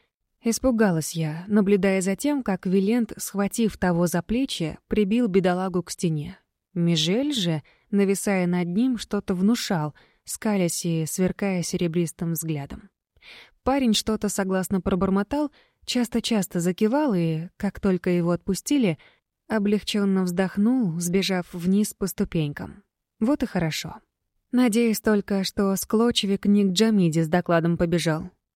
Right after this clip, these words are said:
«А, точно же!» Так и зовут этого пронырливого белого Вервольфа из компании «Красной Волчицы». Повернулась я к ребятам, всё ещё скалящимся вслед убегающему.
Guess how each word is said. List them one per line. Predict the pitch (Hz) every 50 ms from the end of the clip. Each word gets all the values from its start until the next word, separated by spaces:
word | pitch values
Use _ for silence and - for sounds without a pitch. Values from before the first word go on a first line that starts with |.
| _ _ _ _ - -
«А, | 294 294 294 294 277 254 247 220 185 170 170 165 _ _ _
точно | - 320 339 330 - - - 185 170 160
же!» | - 151 151 - - _ _ _ _ _ _ _ -
Так | 311 320 311 -
и | 302
зовут | 247 269 269 254 302 320 -
этого | 208 175 - 180 165 180
пронырливого | 170 - - 202 196 190 214 254 262 208 190 180 170 160 165 156 160 160
белого | 156 160 180 214 220 196 185 175 180 170
Вервольфа | 175 185 190 175 240 285 285 240 - - 160 147 165 -
из | - - 233 - -
компании | - 220 208 202 - 262 247 220 185 180
«Красной | - - - 190 190 - - 196 190
Волчицы». | 190 190 190 - - 170 147 - - - - - _ _ _ _ _ _ _ _ _
Повернулась | - 240 233 240 240 226 208 208 190 180 170 - -
я | 180 190 180 170
к | - -
ребятам, | 190 196 180 247 285 285 - 185 160 165 170 - -
всё | - - - 220 214
ещё | 208 190 - 208 196 190
скалящимся | 180 - - - 226 226 220 214 190 - - 185 180 - - 185 175
вслед | - - - 196 196 202 - - -
убегающему. | - 185 175 202 190 170 170 151 147 151 - - - - - -